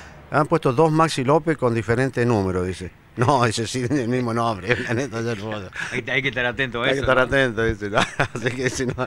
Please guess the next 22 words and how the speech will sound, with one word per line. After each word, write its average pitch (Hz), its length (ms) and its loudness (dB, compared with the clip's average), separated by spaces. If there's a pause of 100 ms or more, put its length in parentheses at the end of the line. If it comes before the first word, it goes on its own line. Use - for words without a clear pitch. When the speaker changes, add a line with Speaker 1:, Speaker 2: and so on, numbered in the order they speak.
(120)
Speaker 1:
claro, 139 300 2 (360)
no, 131 160 4
no 127 120 2
se 135 100 -4
pueden, 180 220 4
parece 147 240 4
que 127 80 2
no 147 80 4
se 127 100 -4
pueden 139 180 4
llamar 127 280 4
dos, 123 420 4
Speaker 2:
Ya. 117 100 0
Speaker 1:
<laughs> - 60 -6
dos 135 180 2
personas 131 400 2
con 127 160 -2
el 139 60 2
mismo 131 160 0
nombre, 113 220 0
si 107 80 -6
estaba, 123 360 -2